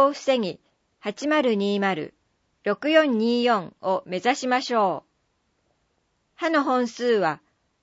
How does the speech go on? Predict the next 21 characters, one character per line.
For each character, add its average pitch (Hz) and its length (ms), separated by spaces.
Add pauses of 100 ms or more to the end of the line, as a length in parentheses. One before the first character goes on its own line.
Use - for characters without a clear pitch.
(100)
親 233 200
知 302 140
ら 320 140
ず 240 120
を 214 100
除 196 320
い 202 60
て 202 140
二 247 160
十 262 220
八 226 280
本。 175 340 (1040)
八 220 320
〇 285 280
二 208 260
〇、 185 360 (580)
六 214 260
四 311 260
二 233 240
四 220 360
は、 165 280